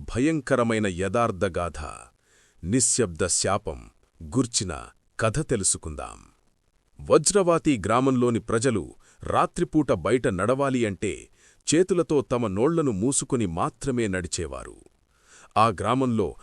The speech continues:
రాత్రివేళ ఎవ్వరూ ఒక్క మాట కూడా మాట్లాడేవారు కాదు. ఒకరోజు ఒక చిన్న పిల్లవాడు తన తాతతో కలిసి రాత్రి ఆ గ్రామం రోడ్డుపై నడుచుకుంటూ వెళుతున్నాడు.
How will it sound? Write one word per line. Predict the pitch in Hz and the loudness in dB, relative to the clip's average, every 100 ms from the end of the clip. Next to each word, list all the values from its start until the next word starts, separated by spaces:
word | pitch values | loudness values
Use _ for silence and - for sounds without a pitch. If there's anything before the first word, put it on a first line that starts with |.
| - - | -14 -10
రాత్రివేళ | 85 135 180 175 156 147 120 80 | -2 -2 -2 0 2 4 2 0
ఎవ్వరూ | 98 143 170 107 71 - _ 80 | -4 -2 -2 -4 -6 -18 _ -2
ఒక్క | 123 - - 143 | -2 0 0 0
మాట | 82 120 143 | 0 -4 -2
కూడా | 143 123 113 110 | -4 0 2 2
మాట్లాడేవారు | 87 90 113 - 101 90 85 87 82 101 | 0 -2 -4 -4 -4 -2 -4 -6 -6 -8
కాదు. | 73 67 57 - _ _ _ _ _ _ - | -8 -10 -18 -20 _ _ _ _ _ _ -2
ఒకరోజు | 95 92 98 139 127 80 62 _ - 85 | -2 0 0 0 0 -6 -8 _ -14 -6
ఒక | 90 107 | -2 -2
చిన్న | - 175 190 | 0 0 0
పిల్లవాడు | - 139 151 131 90 65 - _ _ - | 0 0 2 0 -2 -8 -18 _ _ -2
తన | 92 | -2
తాతతో | 82 110 156 170 147 113 | -2 -2 -2 0 0 0
కలిసి | 107 117 - | 0 0 0
రాత్రి | 85 95 135 120 117 - | 0 -2 -4 -4 -6 -2
ఆ | 95 | -2
గ్రామం | 95 101 107 139 135 | -2 -2 -2 0 0
రోడ్డుపై | 90 113 117 107 107 | 2 2 2 0 0
నడుచుకుంటూ | 87 92 113 120 113 98 98 | 0 -2 -4 -4 -4 -2 -2
వెళుతున్నాడు. | 80 92 - 82 58 - | -2 -6 -6 -8 -10 -14